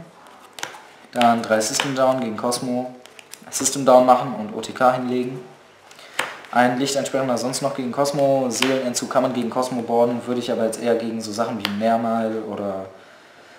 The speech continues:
ähm, B A, so ein Kram halt boarden. Dann drei Shadow gegen B A.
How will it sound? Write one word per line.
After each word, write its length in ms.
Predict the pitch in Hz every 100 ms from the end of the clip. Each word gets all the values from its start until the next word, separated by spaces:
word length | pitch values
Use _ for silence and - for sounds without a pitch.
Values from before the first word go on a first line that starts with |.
| - 113
ähm, 260 | 104 101
B 140 | 95 -
A, 480 | 107 113 113 113 113 - -
so 140 | - 110
ein 100 | 110
Kram 260 | - 107
halt 160 | 113 107
boarden. 300 | 110 110 110 - - - - -
Dann 400 | - 117 113 113
drei 240 | 110 110 123
Shadow 480 | - 143 139 135 131
gegen 320 | 120 113 110 101
B 120 | 104
A. 380 | 104 120 131